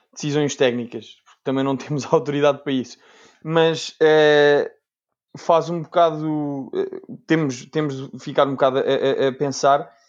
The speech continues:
não só a questão do, do Eduardo Diniz, o, o ficar o Tadger a jogar os oitenta minutos, mas também a questão do Theo, não é?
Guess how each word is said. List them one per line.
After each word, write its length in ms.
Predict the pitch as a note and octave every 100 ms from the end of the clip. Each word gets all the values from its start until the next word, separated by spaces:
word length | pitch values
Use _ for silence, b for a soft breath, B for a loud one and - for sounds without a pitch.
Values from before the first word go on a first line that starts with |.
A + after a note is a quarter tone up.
| b b _ _ _
não 240 | C#3+ E3+ F#3
só 200 | F#3 E3+
a 40 |
questão 280 | C#3+ - D3
do, 260 | C#3 C#3
do 120 | C3 C3+
Eduardo 300 | C3 C3+ B2+
Diniz, 380 | C3 C#3+ F3
o, 220 | C#3 B2+ A#2+ -
o 200 | C3+ B2+
ficar 360 | A#2 B2+ C3+ B2+
o 100 | B2+
Tadger 360 | C3+ B2+ C3
a 100 | B2+
jogar 320 | A#2+ B2 B2+
os 180 | B2+ B2
oitenta 340 | B2+ B2+ C3 C#3
minutos, 360 | C3+ C#3+ C#3+
mas 160 | D#3 C#3+
também 320 | D#3+ D3+ D3+
a 20 |
questão 240 | C#3 - D#3
do 160 | D#3
Theo, 400 | D3+ D#3 C3+ B2+ _ _
não 180 | A#2+
é? 80 | A#2